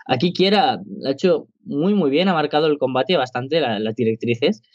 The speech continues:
cosa que, que es de extrañar, ¿no? Porque el peso, lo, lo normal o lo que puedes pensar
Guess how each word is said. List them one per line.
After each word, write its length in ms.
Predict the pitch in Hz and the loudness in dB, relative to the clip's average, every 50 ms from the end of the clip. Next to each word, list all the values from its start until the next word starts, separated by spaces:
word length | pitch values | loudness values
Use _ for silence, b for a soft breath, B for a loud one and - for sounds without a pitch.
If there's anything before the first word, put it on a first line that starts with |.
| b b b b b | b b b b b
cosa 240 | 156 - - 175 170 | -2 0 0 2 2
que, 320 | - 127 113 104 110 - _ _ _ _ - - _ _ _ - | 2 2 2 2 0 -6 _ _ _ _ -20 -20 _ _ _ -4
que 80 | 135 | -2
es 60 | 131 | 0
de 60 | 143 185 | 0 -2
extrañar, 420 | 190 - 143 135 147 185 214 196 | 0 0 0 0 2 2 2 2
¿no? 140 | 220 247 220 | 2 2 2
Porque 200 | 202 160 147 127 | 2 2 2 0
el 100 | 120 120 | 0 0
peso, 260 | - 131 131 202 196 | -2 0 0 2 2
lo, 340 | 185 165 143 135 127 123 117 117 101 - - - _ - | 2 4 4 4 2 2 0 -4 -6 -10 -12 -18 _ -8
lo 260 | 117 117 113 113 113 | -6 -4 -2 -2 -2
normal 480 | 113 113 110 113 151 180 214 208 180 | -2 -4 -2 0 2 2 4 4 4
o 60 | 147 131 | 2 2
lo 100 | 123 117 | 0 0
que 240 | - 113 110 113 - _ _ _ _ | 0 -2 -2 -2 -6 _ _ _ _
puedes 220 | 135 131 135 135 | 0 0 0 2
pensar 880 | - 156 156 151 143 151 139 139 139 135 135 131 131 127 123 127 123 | 0 0 0 2 2 2 2 4 4 4 4 4 4 2 0 -2 -8